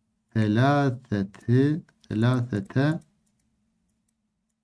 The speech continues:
mefatihin.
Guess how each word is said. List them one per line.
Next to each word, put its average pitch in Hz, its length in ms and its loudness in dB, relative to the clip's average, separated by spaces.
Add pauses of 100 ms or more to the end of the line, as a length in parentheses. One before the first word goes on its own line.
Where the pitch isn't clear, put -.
(3250)
mefatihin. 131 1700 4